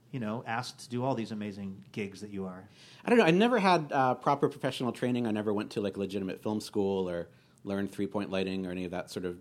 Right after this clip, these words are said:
Speaker 2: traditional structure, and just, uh, made things from an early age and had a sense of trying to wanna explore the world and things that mattered to me, people, like, meeting Jody Bliley and becoming, like, this person's, like, a living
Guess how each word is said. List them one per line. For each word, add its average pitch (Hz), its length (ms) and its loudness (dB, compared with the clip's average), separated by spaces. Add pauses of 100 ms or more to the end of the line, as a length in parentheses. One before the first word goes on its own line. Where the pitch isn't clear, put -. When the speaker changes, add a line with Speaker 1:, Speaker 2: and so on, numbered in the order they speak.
(200)
Speaker 2:
traditional 92 420 -6 (220)
structure, 143 480 -4 (420)
and 120 160 0
just, 123 300 0
uh, 101 240 2 (140)
made 117 280 4
things 104 320 -2
from 101 280 -2
an 95 80 -2
early 95 220 0
age 90 340 -2
and 92 260 -4 (380)
had 147 100 6
a 160 40 6
sense 151 220 4
of 135 60 0
trying 131 160 4
to 123 80 4
wanna 113 220 4
explore 107 420 0
the 107 80 2
world 101 280 2
and 98 80 -2
things 143 180 2
that 135 180 0
mattered 113 320 0
to 95 100 -10
me, 107 300 0
people, - 260 -2
like, 104 220 0
meeting 104 200 0
Jody 98 220 -2
Bliley 98 380 -2
and 92 100 -6
becoming, 95 320 -6
like, 92 220 -6 (400)
this 110 120 0
person's, 98 460 -2
like, 92 260 -2 (640)
a 107 60 0
living 98 640 2